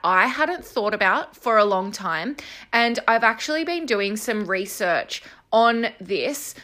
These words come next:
so that I can help you in the best way possible.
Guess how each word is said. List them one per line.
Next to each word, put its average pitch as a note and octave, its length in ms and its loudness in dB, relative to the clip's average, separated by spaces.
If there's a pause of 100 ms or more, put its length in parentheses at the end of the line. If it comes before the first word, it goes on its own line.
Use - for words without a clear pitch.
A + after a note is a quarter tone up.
so A#3 280 0
that A#3 240 2
I G#3+ 240 4
can D#4 280 -4
help G#3+ 420 -2 (120)
you F#3+ 460 -2 (100)
in A#3 280 0
the D4 80 0
best G#3 380 -2
way F3+ 240 -2
possible. E3+ 600 -12